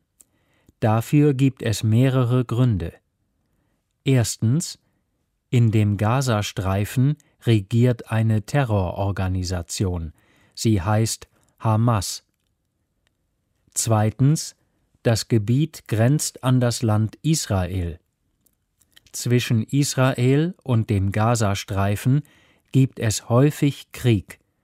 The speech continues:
Beide Seiten werfen dann Bomben aufeinander. Drittens,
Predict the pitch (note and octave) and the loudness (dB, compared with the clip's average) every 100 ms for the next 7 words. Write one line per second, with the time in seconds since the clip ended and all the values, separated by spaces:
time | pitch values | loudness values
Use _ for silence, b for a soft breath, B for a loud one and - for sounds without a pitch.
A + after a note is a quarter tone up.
0 | _ _ _ _ _ _ A2+ G#2 C3+ C#3 | _ _ _ _ _ _ -2 2 2 2
1 | D3 A#2 G#2+ A2+ - C3 C3+ B2 A2+ G#2 | 0 2 0 -2 0 0 0 -2 -2 -2
2 | - A2+ G#2 G2+ G#2 B2 C3+ _ _ A2+ | 0 0 0 0 2 0 -2 _ _ -2
3 | B2 D3 C3 F#2+ F2 F2+ F#2 G2 G2 F#2 | 0 2 0 0 -2 -6 -6 -4 -2 -2
4 | F2+ F2 D#2+ _ _ _ _ _ _ _ | -4 -6 -10 _ _ _ _ _ _ _
5 | _ _ _ _ _ _ _ _ - A2+ | _ _ _ _ _ _ _ _ 2 4
6 | A2+ B2 D#3 - - | 4 4 2 0 -12